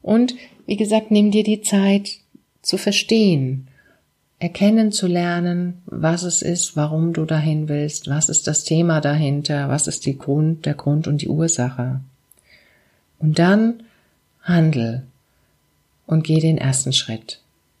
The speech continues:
Ganz gleich, ob er kleiner ist oder etwas größer. Und wenn du merkst, du hast ein bisschen Probleme damit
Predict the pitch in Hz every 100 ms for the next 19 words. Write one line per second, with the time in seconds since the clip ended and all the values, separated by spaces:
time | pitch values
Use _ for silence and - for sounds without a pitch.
0 | _ _ _ _ _ _ _ _ _ -
1 | 175 170 165 156 160 160 - 135 131 131
2 | 131 127 135 156 160 147 156 - 139 -
3 | 131 139 - - 113 127 - 120 131 -
4 | _ _ _ _ _ - 214 226 208 196
5 | 190 180 180 180 - _ - - 226 226
6 | 208 202 196 175 165 156 143 147 160 165
7 | 151 147 147